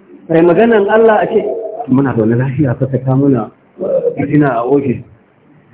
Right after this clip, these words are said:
Ba fa ka ce wani yayi addinin dole ba ne. A'a, saboda gafala, da rafkanar da muka samu kanmu. Ta ce, "Kai wane?" Ya ce, "Na'am."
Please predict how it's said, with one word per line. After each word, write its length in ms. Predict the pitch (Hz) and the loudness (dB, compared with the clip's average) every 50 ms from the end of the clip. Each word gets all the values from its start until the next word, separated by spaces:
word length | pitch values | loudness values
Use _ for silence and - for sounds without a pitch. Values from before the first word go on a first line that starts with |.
| - - 143 - _ _ _ _ _ _ _ - - | -20 -20 -20 -20 _ _ _ _ _ _ _ -4 -2
Ba 120 | - 147 | 0 0
fa 80 | - 190 | 0 0
ka 180 | 196 202 190 196 | 0 -2 -2 0
ce 100 | - 214 | 0 2
wani 220 | 180 170 170 175 165 | 2 4 4 4 4
yayi 320 | 151 139 143 170 - - - | 2 2 0 -2 -4 -4 -4
addinin 420 | - 143 127 139 147 143 131 127 | -4 0 2 2 2 2 2 0
dole 220 | 117 123 127 117 110 | 0 0 0 2 2
ba 100 | 107 107 | 0 0
ne. 180 | 110 98 - - - _ - _ _ - - _ _ _ _ _ _ _ _ _ _ _ _ _ - - - _ _ _ _ _ _ _ - - - | -2 -4 -6 -12 -18 _ -20 _ _ -20 -20 _ _ _ _ _ _ _ _ _ _ _ _ _ -20 -20 -20 _ _ _ _ _ _ _ -20 -12 -6
A'a, 320 | - 156 - 139 127 - | -6 -4 -2 -4 -4 -4
saboda 360 | - 165 151 151 147 127 131 127 | -4 -2 0 0 0 2 0 0
gafala, 400 | 123 160 - - - - - - - - - - - - - _ _ _ _ _ _ _ - - | 0 -2 0 0 -2 0 0 -4 -4 -6 -12 -16 -18 -20 -20 _ _ _ _ _ _ _ -10 -6
da 180 | 143 156 185 | -2 0 0
rafkanar 480 | 190 190 185 190 185 226 262 240 220 170 | 0 0 0 0 -2 0 2 2 2 2
da 60 | 180 170 | 2 0
muka 220 | 180 165 131 120 - | 0 0 -2 -2 -2
samu 200 | 127 120 120 120 | -2 -2 -2 -2
kanmu. 300 | - - 123 107 101 104 - _ _ _ _ _ _ _ _ _ _ _ _ _ _ _ _ _ _ _ _ _ _ _ - _ _ _ | -2 -2 -4 -4 -4 -8 -12 _ _ _ _ _ _ _ _ _ _ _ _ _ _ _ _ _ _ _ _ _ _ _ -20 _ _ _
Ta 100 | 190 190 | -4 -4
ce, 240 | 196 196 220 190 180 - 180 | -2 2 2 2 2 2 0
"Kai 140 | 190 196 208 | 2 2 4
wane?" 500 | 208 208 220 220 220 208 196 202 196 - - - - - - | 4 2 2 0 0 0 0 0 0 -4 -6 -10 -8 -2 -2
Ya 60 | 143 | -2
ce, 200 | - - 165 135 | 0 0 0 0
"Na'am." 280 | 120 120 117 110 110 - | 0 -2 -4 -4 -6 -8